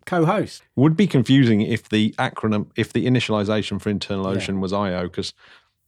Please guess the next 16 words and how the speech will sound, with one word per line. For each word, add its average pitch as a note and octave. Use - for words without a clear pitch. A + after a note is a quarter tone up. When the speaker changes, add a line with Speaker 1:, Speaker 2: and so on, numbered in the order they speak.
Speaker 2:
their G#2
Io G#2+
doesn't A#2
have C#3+
internal G2
oceans G2
as F#2+
far G#2
as F2+
I'm G2
aware. F2
Speaker 1:
It -
must A2+
be F2+
so G2
mad. E2+